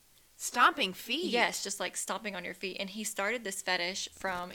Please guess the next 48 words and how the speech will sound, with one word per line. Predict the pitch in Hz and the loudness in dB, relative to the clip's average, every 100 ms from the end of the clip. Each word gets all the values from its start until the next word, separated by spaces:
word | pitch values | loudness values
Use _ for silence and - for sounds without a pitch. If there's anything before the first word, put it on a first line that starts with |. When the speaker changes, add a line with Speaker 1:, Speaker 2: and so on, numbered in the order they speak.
| - - 202 | -16 -6 -2
Speaker 2:
like, | 196 | -2
he | - | -2
would, | 196 180 | -4 -2
like, | 165 - | -4 -2
steal | - 196 | -2 -2
women's | 190 185 175 | -2 -4 -8
purses | - 190 - 226 240 240 | -4 -4 -2 -2 -2 -6
and | 247 233 | -6 -2
stuff. | - 254 269 - - - - - - - - | 0 -2 -2 -10 -20 -20 -20 -18 -20 -10 2
And | 214 196 196 | 4 6 4
he | 214 | 0
would, | 202 | 0
like, | 185 | -2
stomp | - 185 185 | -2 -4 -2
on | 180 | -2
their | 185 | -4
feet | 196 320 - | -2 -2 -2
to, | - | -4
like, | 185 | -4
steal | - 185 175 | -2 -2 -2
their | 170 | -6
purse | - 254 - 202 - - | -2 0 0 -4 -6 -4
and, | 180 165 | -4 -4
like, | 151 - | -8 -8
belongings | 214 247 262 208 165 175 190 | -4 -2 0 -2 -4 -8 -12
and | 185 | -8
stuff | 180 - | -8 -6
like | 175 175 | -6 0
that. | 175 185 | 0 0
Well, | 185 - | -2 -2
it | - | -6
turned | 202 202 | -6 -6
into | 196 180 | -6 -6
just, | 180 | -6
like, | - - | -8 -10
a | |
fetish | - 175 165 190 - | -4 -2 -2 -4 -6
for | - - | -6 -8
him. | - - - - - - | -10 -16 -20 -20 -20 -8
So | - | -4
he | 214 | 0
would | 202 | 0
just | 202 202 - - | -2 -6 -8 -4
go | 190 190 | 0 0
around | 175 175 170 - | 0 -2 -6 -8
and, | 190 180 | -8 -4
like, | 180 - - - - - - - - - - | -4 -6 -16 -20 -20 -20 -20 -20 -20 -16 -10
stomp | - - - 196 175 - | -4 -4 2 2 2 -6